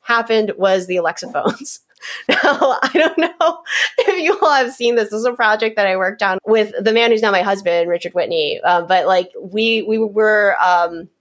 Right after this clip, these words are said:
we made these telephones that are, like,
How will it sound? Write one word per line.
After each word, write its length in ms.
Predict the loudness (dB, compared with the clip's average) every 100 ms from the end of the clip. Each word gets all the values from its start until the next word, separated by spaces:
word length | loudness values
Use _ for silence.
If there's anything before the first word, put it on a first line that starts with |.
| _
we 220 | 0 2
made 340 | 2 0 -4
these 460 | -2 0 0 -4 -10 _ _ -6
telephones 880 | 0 2 2 0 0 -2 -6 -10 0
that 200 | 2 4
are, 100 | 2
like, 180 | 0